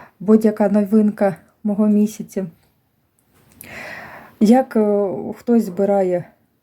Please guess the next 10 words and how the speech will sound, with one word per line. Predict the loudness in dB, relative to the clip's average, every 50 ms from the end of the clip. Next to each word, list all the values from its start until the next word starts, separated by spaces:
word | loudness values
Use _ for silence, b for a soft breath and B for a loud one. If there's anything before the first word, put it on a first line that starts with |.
| _ _ -10
колекціонує | -6 -4 -4 -4 -6 -6 -4 -2 0 0 2 2 2 0 0 -2 -4 -8 _ _ _ _ _ _ _ _ _ _ _ _ _ _ _ _
кіндери, | 0 2 2 2 2 2 2 0 -2 -4
хтось | -6 -4 -2 -2 -2 -2 -4
збирає | -6 -4 -2 -2 0 0 0 0 0 -2 -2 -4 B B B B B B B B B B B B B B B
якісь | -4 -4 -2 -2 -2 -2 -2 -2 0 0 0 0 -2 -4
прикраси, | -4 -6 -4 0 0 0 0 0 -2 -2 0 0
я | 2 0 0 -2 -4 -4
так | -4 -6 -8 -6
само | -4 0 4 4 4 4 2
збираю | -2 -6 -6 -4 -2 0 0 0 0 0 -2